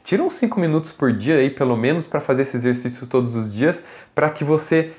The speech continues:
se vista um pouquinho dessa pessoa, que é pra que tenha essa postura,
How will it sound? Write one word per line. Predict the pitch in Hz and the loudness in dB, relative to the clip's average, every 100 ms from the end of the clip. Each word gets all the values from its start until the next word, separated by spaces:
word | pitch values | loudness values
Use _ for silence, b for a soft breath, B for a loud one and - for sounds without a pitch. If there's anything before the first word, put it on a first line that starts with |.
| B | B
se | - 156 | -8 -4
vista | 127 107 120 190 202 170 | -4 -4 0 0 0 -2
um | |
pouquinho | 147 139 143 135 | 0 -2 0 -4
dessa | 131 127 | -2 -2
pessoa, | 123 117 - 160 | -2 -2 2 2
que | 160 | 2
é | |
pra | - 139 | -2 0
que | 143 | 0
tenha | - 151 | 0 2
essa | 143 - | 2 -4
postura, | - 131 123 - 143 165 151 | -4 -6 -6 -6 0 2 0